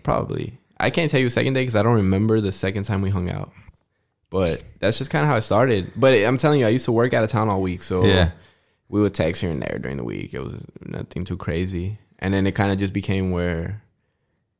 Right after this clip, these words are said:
Speaker 1: we, she had a huge group of friends. There was,
Speaker 2: Mm-hmm.
Speaker 1: like, five girls, and
Speaker 2: Yeah.
Speaker 1: it was always me and, like, five of my homies.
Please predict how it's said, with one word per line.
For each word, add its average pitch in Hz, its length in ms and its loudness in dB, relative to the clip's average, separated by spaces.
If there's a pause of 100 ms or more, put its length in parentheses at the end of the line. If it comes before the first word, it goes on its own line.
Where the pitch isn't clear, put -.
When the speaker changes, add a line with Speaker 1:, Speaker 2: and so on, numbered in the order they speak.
(180)
Speaker 1:
we, 92 540 0
she - 160 -2
had 104 100 4
a 101 40 2
huge 107 280 -2
group 110 200 -2
of 92 80 -8
friends. 101 520 -2 (140)
There 143 100 0
was, 131 100 4
Speaker 2:
Mm-hmm. 151 60 4
Speaker 1:
like, 69 200 -2
five 87 440 -6
girls, 92 420 -2
and 90 120 -4
Speaker 2:
Yeah. 98 160 6
Speaker 1:
it - 20 4
was 95 100 2
always 92 200 2
me 92 160 0
and, 90 100 -2
like, 85 200 -6 (480)
five 90 160 -2
of 87 60 -2
my 85 120 -2
homies. 95 420 -4